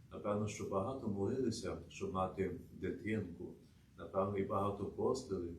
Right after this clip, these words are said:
і добра робили, і вони не зневірялися, вони не опускали руки.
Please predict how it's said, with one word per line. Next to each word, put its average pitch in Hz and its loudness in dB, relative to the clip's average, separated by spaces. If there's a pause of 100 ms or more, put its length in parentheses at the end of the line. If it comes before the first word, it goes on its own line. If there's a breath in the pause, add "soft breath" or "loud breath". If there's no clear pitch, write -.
і 98 0
добра 95 0
робили, 90 0 (300 loud breath)
і 92 -6
вони 98 2
не 131 0
зневірялися, 113 0 (100)
вони 104 -2
не 120 2
опускали 120 0
руки. - 0